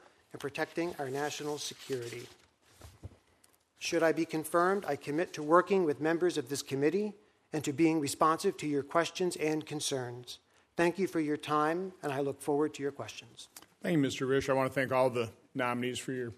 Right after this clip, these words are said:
Speaker 2: testimony. Uh, Miz Glass, by the way, congratulations on your soon-to-be first grandchild. Uh,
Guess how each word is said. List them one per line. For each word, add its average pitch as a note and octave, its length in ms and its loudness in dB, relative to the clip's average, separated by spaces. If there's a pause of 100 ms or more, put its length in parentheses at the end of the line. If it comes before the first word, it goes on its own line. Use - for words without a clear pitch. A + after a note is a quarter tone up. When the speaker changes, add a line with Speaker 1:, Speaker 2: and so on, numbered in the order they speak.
Speaker 2:
testimony. C3+ 580 0 (480)
Uh, B2 260 0
Miz D3+ 160 2
Glass, D#3 280 6
by D3 120 6
the C3+ 60 6
way, B2+ 120 4
congratulations C3 760 0
on A#2+ 120 0
your A#2 120 -4
soon-to-be B2 460 -2
first B2 280 -2
grandchild. A#2 640 -2 (500)
Uh, A#2 120 0